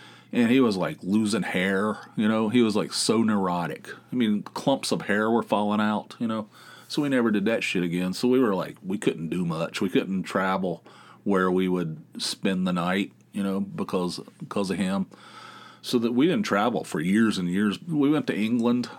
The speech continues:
and, um, I took, I took him down. We met halfway. My parents met me halfway between their house in West Virginia and our house up here, and we just hand-, I handed him off, and my parents took him for that period of time when we were in England,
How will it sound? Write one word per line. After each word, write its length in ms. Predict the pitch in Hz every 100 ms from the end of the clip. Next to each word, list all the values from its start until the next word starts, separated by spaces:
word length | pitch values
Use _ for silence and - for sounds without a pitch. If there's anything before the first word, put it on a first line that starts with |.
| -
and, 180 | 117 101
um, 440 | 95 95 85 - - - -
I 160 | 110
took, 420 | 110 - 120 - - - _ _ -
I 80 |
took 280 | - - 131
him 180 | 117 101
down. 420 | 101 101 98 92 - - - - -
We 120 | 107
met 220 | 113 104
halfway. 440 | 104 101 - 101
My 160 | 92 80
parents 420 | - 110 98 -
met 220 | 98 98
me 140 | 95 90
halfway 460 | 95 98 107 95
between 480 | 90 87 92 85 85 - - - - - - - -
their 140 | 104
house 340 | 98 98 -
in 100 | 95
West 200 | 95 98
Virginia 400 | 98 87 92 95
and 80 | 90
our 160 | 92 98
house 260 | 95 92
up 140 | 85 -
here, 300 | 101 92 -
and 280 | 101 92 92
we 120 | 95
just 180 | 87 -
hand-, 300 | - 107 104
I 100 | 104
handed 400 | 90 104 113 120
him 120 | 120
off, 460 | 107 98 95 - - - - - - - -
and 100 | 104
my 120 | 90
parents 420 | - 123 117 104
took 260 | - 110 104
him 200 | 98 87
for 340 | - 90 85 -
that 340 | 90 95 -
period 300 | - 104 98
of 80 | 92
time 280 | 90 98 95
when 100 | 92
we 60 | 92
were 140 | 92
in 60 | 87
England, 420 | 98 101 196